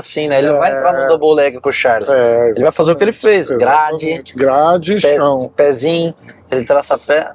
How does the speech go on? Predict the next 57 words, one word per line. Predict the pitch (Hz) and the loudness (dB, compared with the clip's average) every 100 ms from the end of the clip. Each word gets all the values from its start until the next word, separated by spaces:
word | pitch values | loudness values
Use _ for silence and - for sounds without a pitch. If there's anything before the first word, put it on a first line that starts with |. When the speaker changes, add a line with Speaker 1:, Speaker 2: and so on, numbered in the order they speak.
| - | -8
Speaker 1:
Grade | 127 131 139 - | -2 0 0 2
Speaker 2:
O | |
que | 175 | 2
que | |
é? | |
Speaker 1:
e | 123 | 2
chão. | 143 | -2
Speaker 2:
O | |
que | 123 | -2
que | 175 | 0
é? | 123 110 | 0 0
Speaker 1:
Isso | 208 277 | -2 0
é | |
tipo | 262 240 | -2 -2
um | 311 302 | 0 0
teleférico | 220 269 214 - 190 190 190 180 | 0 0 0 2 2 2 -2 -10
pra | 165 190 180 175 | -4 0 2 2
ir | 175 | 0
pra | 175 202 | 0 -2
Disney. | 170 151 131 123 - - - - _ - | 0 -2 -2 -6 -10 -20 -20 -20 _ 0
Isso | 294 208 | 2 2
aqui, | - 254 226 | 2 2 4
Speaker 2:
Caraca. | 156 147 | 4 2
Speaker 1:
a | 143 | 0
gente | 185 - | -2 0
tá | 202 202 | 2 2
na, | 208 202 | 2 0
na | 190 185 | 2 2
área | 185 202 | 4 2
da | 208 | 2
Disney. | 156 139 127 131 | 0 -2 -2 -2
Tem | 156 | 0
todos | 208 220 | 2 2
os, | 214 190 - | 0 -6 -4
os | 202 160 | 0 2
outros. | 170 - | 2 0
Quer | 285 | -2
ir | - | -2
filmando | 143 156 143 | -2 0 0
enquanto | 127 135 | 0 0
eu | 123 | 0
vou | 117 | 0
falando? | 135 170 175 | 2 0 0
Que | - | 0
aí | 180 | 2
a | |
galera | 185 190 185 | 4 2 2
Speaker 2:
Vai. | 185 | -2
Speaker 1:
vê | |
também, | 185 175 135 | -2 0 0
ó. | 113 | -2
Peraí, | 107 131 107 | 0 0 0
o | |
que | - | -4
você | - | -4
Speaker 2:
É. | 104 | -2
Speaker 1:
acha? | 95 | -2